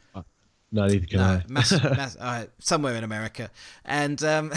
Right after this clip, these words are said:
Speaker 2: <laughs> and, uh, uh, they worked on, like, the twelfth floor of this office block, and they were a tiny company, but they got this huge deal, and, uh, and they managed to, um, negotiate that the deal would last for the, the,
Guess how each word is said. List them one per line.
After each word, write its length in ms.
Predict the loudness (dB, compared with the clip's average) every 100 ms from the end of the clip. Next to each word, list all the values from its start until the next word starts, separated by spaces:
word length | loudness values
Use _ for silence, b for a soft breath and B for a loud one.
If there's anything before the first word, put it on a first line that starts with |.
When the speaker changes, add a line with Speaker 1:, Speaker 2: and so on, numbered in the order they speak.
| 6
Speaker 2:
<laughs> 260 | 6 0 2
and, 920 | 2 2 -2 -2 -4 -4 -8 -8 -8
uh, 180 | -6 -6 -10 B B B B B B -2
uh, 220 | -2 0
they 180 | 0 2
worked 340 | 0 0 -4
on, 140 | -4
like, 180 | -6 -8
the 80 | -12
twelfth 440 | -10 -6 -6 -6
floor 260 | -10 -6 -6
of 100 | -6
this 160 | -10 -10
office 240 | -10 -12
block, 220 | -12 -12
and 80 | -12
they 60 | -12
were 100 | -10
a 40 |
tiny 460 | -8 -6 -6 -6 -8
company, 560 | -8 -8 -8 -10 -12 -16 B B
but 80 | -10
they 120 | -8
got 160 | -8 -8
this 280 | -4 -4 -4
huge 260 | -10 -10
deal, 360 | -10 -10 -10 -12
and, 220 | -14 -16
uh, 140 | -18 -18
and 100 | -14
they 100 | -14
managed 400 | -12 -12 -10 -8
to, 280 | -8 -8 -10
um, 200 | -10 -12 -12
negotiate 760 | -10 -8 -4 -4 -4 -8 -12 -18 b b b -12
that 320 | -10 -10 -14
the 120 | -10
deal 320 | -6 -6 -6
would 180 | -8 -10
last 360 | -8 -6 -6 -6
for 100 | -8
the, 300 | -12 -12 -14
the, 340 | -20 -16 -16